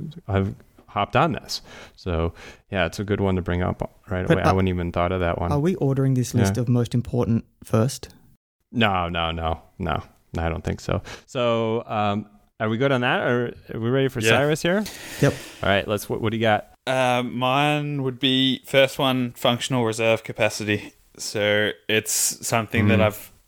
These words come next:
Speaker 3: had a, worked on a bit with my previous coach, was looking into it a bit with me, and we were doing a bit on it. And so basically to define what it is,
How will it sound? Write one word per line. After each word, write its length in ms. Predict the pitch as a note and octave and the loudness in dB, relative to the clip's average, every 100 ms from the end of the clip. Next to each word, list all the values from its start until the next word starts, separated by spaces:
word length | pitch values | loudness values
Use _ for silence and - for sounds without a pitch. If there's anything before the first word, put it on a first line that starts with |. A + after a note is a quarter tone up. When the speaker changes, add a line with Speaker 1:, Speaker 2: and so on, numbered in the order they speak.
| _ | _
Speaker 3:
had 380 | - - A#2+ A#2 | -8 -2 0 0
a, 100 | G#2+ - | -2 -6
worked 340 | B2 A#2+ A#2+ B2 | 2 2 2 0
on 100 | A#2 | 0
a 120 | G2+ _ _ | -4 _ _
bit 240 | B2 C3+ - | 2 2 0
with 680 | A2 A2+ A2+ A2 G#2+ - - _ _ _ | -4 0 2 2 -2 -6 -20 _ _ _
my 280 | A#2+ A2+ A2+ G#2+ | -8 0 -2 -2
previous 680 | - - - A#2 A#2 A#2 G#2+ - | -12 -8 0 0 2 0 0 -6
coach, 800 | - - A#2 D#3+ - - - _ | -12 -2 2 2 0 -4 -6 _
was 800 | G2+ G#2+ G#2 G#2 G2+ G2+ - - - | -2 2 2 2 2 0 -4 -6 -6
looking 680 | - G#2+ G#2+ A2 G#2+ G#2 G2+ | -2 -2 0 -2 0 0 0
into 400 | G#2 - G#2 - | -2 -2 -4 -2
it 60 | G#2+ | -4
a 20 | |
bit 220 | G2 A2 - | 0 0 0
with 120 | G2+ | -2
me, 260 | G#2 G#2+ G#2+ | 0 0 0
and 100 | G#2 | 0
we 80 | G2+ | -2
were 60 | |
doing 280 | G2 G#2+ G#2 | 0 0 0
a 40 | |
bit 240 | G2 A2+ A2+ | 0 0 2
on 140 | A2+ | 2
it. 180 | A2 A2 _ | 0 -2 _
And 480 | G2 G2 F#2+ F#2+ F#2 - - - - - _ | -2 0 0 -2 -6 -14 -18 -16 -18 -20 _
so 260 | - G2+ F#2+ _ | -2 -2 -2 _
basically 420 | - A2+ - A2+ G2+ | -2 -2 -2 -2 -2
to 160 | G2 - _ - | -2 -10 _ -4
define 560 | F#2+ - F#2+ F#2+ F#2 | -4 0 0 0 0
what 160 | F#2 F#2 | 0 -2
it 120 | F2+ | 0
is, 500 | G2 F2+ F2 - - | 2 2 0 -4 -4